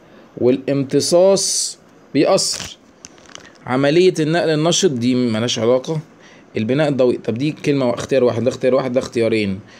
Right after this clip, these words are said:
طيب بشكل مباشر البناء الضوئي يا شباب ما بيأثرش بشكل مباشر، مش بشكل مباشر، لأن البناء الضوئي ده عملية بتبني الجلوكوز، الجلوكوز جي-،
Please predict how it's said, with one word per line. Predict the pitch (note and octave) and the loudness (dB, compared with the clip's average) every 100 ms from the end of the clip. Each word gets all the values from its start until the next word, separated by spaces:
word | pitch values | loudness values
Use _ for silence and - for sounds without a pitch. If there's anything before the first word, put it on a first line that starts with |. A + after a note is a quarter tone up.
| - | -14
طيب | - G#2 F#2+ | -4 -2 -2
بشكل | F#2+ G3+ G3 F#3+ | -2 -2 0 0
مباشر | C#3+ C3+ D3+ D#3 A#2 | 0 2 0 0 -2
البناء | A#2 C3+ F3 | 0 0 -2
الضوئي | C3+ D#3 C3+ | 0 2 2
يا | |
شباب | A#2 C3 D3 | 0 0 0
ما | B2+ B2+ | 0 -2
بيأثرش | A#2 B2+ - D#3 D3+ | 0 -2 -4 -4 -4
بشكل | A#2 - C3+ B2 | -4 -6 -4 -2
مباشر، | A#2+ G#2+ G2 - - - - - - | 0 0 -2 -4 -8 -14 -18 -20 -12
مش | A2+ G#2+ | -8 -6
بشكل | G#2 C3+ C3 | -4 -4 -2
مباشر، | A#2 G#2+ G2+ - A#2 - - - | 0 0 -2 -6 -14 -18 -18 -8
لأن | A2 A#2 | -4 -2
البناء | A2+ B2 B2 | 0 0 0
الضوئي | A#2 A#2 A2+ | 2 2 2
ده | A2+ A#2+ | 2 0
عملية | A#2+ A#2 A#2+ A#2+ | 0 0 2 2
بتبني | A2+ B2+ A#2 | 2 -2 -2
الجلوكوز، | A2+ G#2+ A2 - C3 G#2 | -2 -2 -2 -2 -6 -4
الجلوكوز | G2 G2 B2+ | -6 -4 -2
جي-، | A2+ B2 A#2 | -2 -2 -2